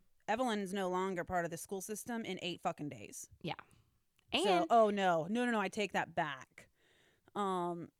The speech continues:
Speaker 1: so because I filed that complaint with the state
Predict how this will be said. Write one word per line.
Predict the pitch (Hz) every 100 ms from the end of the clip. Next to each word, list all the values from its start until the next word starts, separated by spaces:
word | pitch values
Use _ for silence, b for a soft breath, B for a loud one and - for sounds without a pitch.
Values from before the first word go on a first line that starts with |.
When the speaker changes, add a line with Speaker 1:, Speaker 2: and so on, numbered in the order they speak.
| _ _ -
Speaker 1:
so | - 240 214
because | 208 196 262 285 -
I | 202
filed | - 208 208 196
that | 180 170 160 - _ _ _ _ _ _ -
complaint | 180 175 190 123
with | 165
the |
state | 160 - 254 180